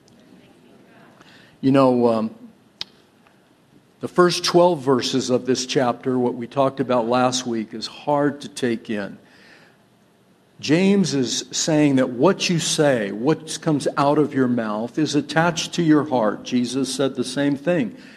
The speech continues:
"Out of the abundance of your heart, your mouth will speak." The Proverbs say the same thing. "Guard your heart. Watch out what's in there, because out of it will issue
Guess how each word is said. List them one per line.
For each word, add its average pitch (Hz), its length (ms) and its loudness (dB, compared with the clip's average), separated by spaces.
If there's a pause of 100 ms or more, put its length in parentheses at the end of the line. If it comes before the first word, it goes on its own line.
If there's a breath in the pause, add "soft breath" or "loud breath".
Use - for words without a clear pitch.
(100 loud breath)
"Out 110 140 -10
of 117 140 -6
the 135 100 2
abundance 135 520 0
of 135 140 0
your 139 160 0
heart, 143 360 0 (320 loud breath)
your 143 160 4
mouth 147 480 2
will 117 100 0
speak." 104 480 -4
The 110 100 -14
Proverbs 135 600 0
say 147 140 -2
the 143 120 0
same 151 320 0
thing. 143 380 -4
"Guard 156 400 -2
your 165 160 2
heart. 120 280 0 (360 loud breath)
Watch 131 420 -2 (120)
out 156 360 2
what's 127 240 0
in 170 280 2
there, 120 200 4
because 131 560 0
out 156 220 0
of 123 160 -2
it 139 120 -2
will 143 300 -4
issue 113 600 -6